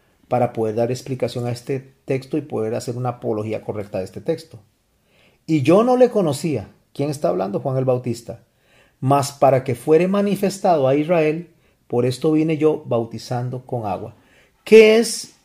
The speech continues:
lo que Juan dice que él hacía al bautizar con agua? Servía de testimonio de Jesús. Eso es sí, solamente lo que él estaba haciendo. No era que Jesús iba a bautizar igual que él bautizaba.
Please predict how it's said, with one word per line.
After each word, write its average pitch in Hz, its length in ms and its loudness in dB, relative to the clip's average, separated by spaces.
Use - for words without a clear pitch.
lo 156 300 0
que 143 100 -6
Juan 175 340 0
dice 180 400 -2
que 151 260 4
él 170 100 6
hacía 180 360 2
al 143 240 0
bautizar 131 560 0
con 165 160 -2
agua? 123 320 -2
Servía 156 600 2
de 143 240 0
testimonio 190 960 0
de 120 160 -4
Jesús. 269 560 -4
Eso 127 240 -2
es 196 80 0
sí, 185 160 -6
solamente 185 520 0
lo 175 120 0
que - 60 -4
él 170 80 0
estaba 170 240 0
haciendo. 180 420 -6
No 160 320 6
era 220 400 2
que 143 120 2
Jesús 139 380 -2
iba 190 140 4
a 185 40 2
bautizar 185 480 2
igual 143 320 0
que 160 140 -2
él 156 60 -2
bautizaba. 147 680 -6